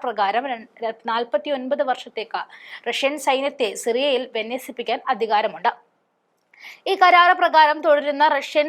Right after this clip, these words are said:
സേന ഭരണമാറ്റത്തിന്റെ പശ്ചാത്തലത്തിൽ സിറിയ വിടരുത് എന്നാണ് പുതിയ ഭരണകൂടം ആവശ്യപ്പെട്ടിരിക്കുന്നത്. റഷ്യയെ പ്രകോപിച്ചിരിക്കുന്നത് ഒഴിവാക്കാൻ സിറിയൻ നേതൃത്വം താൽപര്യപ്പെടുന്നതായിട്ടും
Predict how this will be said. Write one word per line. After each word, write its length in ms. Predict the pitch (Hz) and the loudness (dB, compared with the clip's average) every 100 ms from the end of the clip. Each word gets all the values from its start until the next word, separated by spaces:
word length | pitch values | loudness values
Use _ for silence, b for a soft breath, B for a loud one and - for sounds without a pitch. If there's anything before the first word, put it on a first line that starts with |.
| 302 | 2
സേന 260 | 294 262 254 240 247 | 2 2 2 0 0
ഭരണമാറ്റത്തിന്റെ 720 | 254 277 285 277 269 247 254 262 | -2 0 2 0 -2 -6 -4 -2
പശ്ചാത്തലത്തിൽ 640 | 247 247 254 269 254 214 220 - B B - | 0 0 0 -2 -6 -4 -6 -8 B B -2
സിറിയ 280 | 359 359 370 359 | 0 4 4 4
വിടരുത് 460 | 269 254 247 262 285 339 339 | -2 -2 0 2 2 4 2
എന്നാണ് 320 | 339 311 277 277 | 4 4 4 0
പുതിയ 260 | 302 269 381 392 | -2 0 -2 0
ഭരണകൂടം 540 | 302 285 311 285 294 285 | 0 0 0 0 0 0
ആവശ്യപ്പെട്ടിരിക്കുന്നത്. 920 | 254 262 349 285 226 190 - 214 233 - _ B B B - | -2 -4 -6 -6 -6 -10 -12 -2 -2 -2 _ B B B 0
റഷ്യയെ 320 | 302 - 392 415 | 0 4 2 6
പ്രകോപിച്ചിരിക്കുന്നത് 1000 | 359 269 320 339 370 381 359 370 330 302 302 269 | 4 4 2 2 0 0 -2 -2 0 2 2 2
ഒഴിവാക്കാൻ 720 | 254 294 311 285 - 262 233 240 247 | 0 4 4 4 2 2 2 -2 -8
സിറിയൻ 340 | 254 233 240 262 | -6 -2 -4 -4
നേതൃത്വം 440 | 254 240 277 277 247 - | -4 -2 -2 0 -4 0
താൽപര്യപ്പെടുന്നതായിട്ടും 1080 | 214 220 269 285 302 254 262 285 262 262 247 | -2 -2 -2 -2 -2 -4 -2 0 0 -2 -8